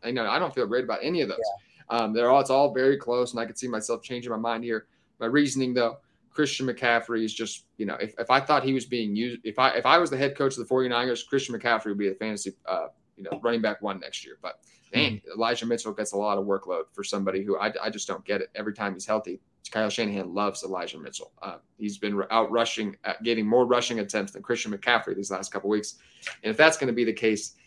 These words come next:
Speaker 1: you know, we're counting on passing work with the, you know, Deebo in a low passing, uh, volume offense with Deebo Samuel, Brandon Ayuk, George Kittle.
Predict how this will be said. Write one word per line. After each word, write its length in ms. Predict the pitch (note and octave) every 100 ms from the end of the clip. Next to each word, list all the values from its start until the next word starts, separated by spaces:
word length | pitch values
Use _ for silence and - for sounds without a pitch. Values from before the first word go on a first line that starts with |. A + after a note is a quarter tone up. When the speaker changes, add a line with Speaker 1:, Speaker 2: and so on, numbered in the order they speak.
| _ _
Speaker 1:
you 80 | -
know, 80 | A2
we're 140 | G#2
counting 320 | G#2 B2+ B2 A2+
on 120 | G#2
passing 440 | - A#2+ B2 G#2
work 260 | G2+ G2 -
with 200 | F#2+ -
the, 120 | - -
you 80 |
know, 100 | F2
Deebo 320 | D#2+ A2+ A2+ G2
in 60 |
a 80 | G2+
low 160 | G2 A#2+
passing, 540 | - A#2 A2 G#2+ G2 -
uh, 200 | F2+ E2 _ _
volume 320 | A2+ A2+ A2
offense 460 | G2+ G2 G2 F#2+ G2
with 120 | -
Deebo 260 | G2+ G2+ F#2+
Samuel, 360 | - F#2+ F#2+
Brandon 380 | F#2+ F#2+ F#2+ F#2
Ayuk, 400 | F#2 F#2 F#2+ F#2+
George 280 | - F#2 -
Kittle. 320 | - F#2 E2